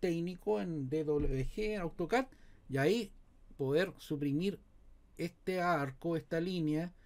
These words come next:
y esta que está acá, para mostrar realmente cuál es la proye-, la proyección geométrica. Eh, pero bien, toda la escala está en uno a uno. Ahora,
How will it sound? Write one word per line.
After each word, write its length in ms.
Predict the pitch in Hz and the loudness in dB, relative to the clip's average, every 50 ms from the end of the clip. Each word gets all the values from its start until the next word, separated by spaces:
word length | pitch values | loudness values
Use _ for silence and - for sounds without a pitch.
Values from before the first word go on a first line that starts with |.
| - - - - - - - - - - - - | -20 -20 -20 -20 -20 -20 -20 -20 -20 -20 -16 -8
y 120 | 139 143 | -4 -4
esta 180 | 151 151 151 151 | -4 -2 -4 -6
que 80 | 156 | -6
está 160 | 143 - - 165 | -8 -6 -6 -4
acá, 240 | 170 196 175 - - - - - - - - | -4 -4 -6 -6 -10 -20 -20 -20 -20 -18 -10
para 320 | - 143 135 139 135 131 - - | -8 -4 -4 -4 -4 -6 -8 -10
mostrar 600 | 131 127 123 - 135 135 135 131 131 - 170 160 143 | -10 -8 -8 -4 -2 0 0 0 0 -2 -2 -2 0
realmente 580 | 139 135 156 165 160 156 165 175 160 - 165 | -2 0 0 0 0 0 -2 -4 -4 -4 -2
cuál 160 | - 160 156 | -2 0 0
es 60 | 156 147 | 0 0
la 100 | 147 139 | -2 -2
proye-, 280 | 143 147 143 139 131 - - - | 0 0 -2 -2 -6 -10 -10 -6
la 160 | 143 139 131 | -4 -2 0
proyección 400 | 139 139 135 131 - - 156 143 | 0 -2 -2 -2 -4 -4 -6 -4
geométrica. 560 | - - 170 170 175 170 175 151 123 135 131 - - - - - - - - - - - - - - - - - - - - - - | -4 -4 -4 -4 -2 -4 -4 -4 -4 -6 -6 -8 -12 -20 -16 -16 -16 -16 -16 -20 -20 -20 -18 -18 -18 -18 -18 -20 -20 -20 -18 -14 -8
Eh, 400 | - 156 165 170 170 165 165 160 139 | -2 0 0 2 2 2 2 2 2
pero 160 | 170 175 180 | 2 2 2
bien, 340 | 185 220 214 151 139 131 135 - - - - | 4 4 4 2 2 -2 -4 -10 -12 -10 -4
toda 220 | - 151 156 160 165 | 0 2 2 2 2
la 60 | 165 | 0
escala 220 | 160 - 175 170 | -2 -2 -2 -2
está 200 | 156 - - 165 | -2 -2 -2 -2
en 80 | 160 160 | 0 0
uno 160 | 165 165 170 | 0 0 2
a 40 | 180 | 2
uno. 360 | 208 233 240 233 240 247 240 - | 2 4 4 2 2 0 0 0
Ahora, 300 | 151 160 165 156 135 | 0 2 2 0 0